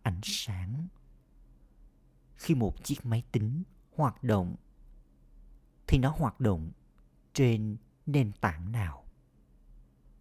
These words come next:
Máy tính là sức mạnh, nhưng nền tảng của nó là ánh sáng, phải không? Vì vậy,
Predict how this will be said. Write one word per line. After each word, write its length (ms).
Máy 320
tính 320
là 480
sức 340
mạnh, 340
nhưng 500
nền 220
tảng 300
của 140
nó 420
là 160
ánh 300
sáng, 600
phải 420
không? 400
Vì 280
vậy, 320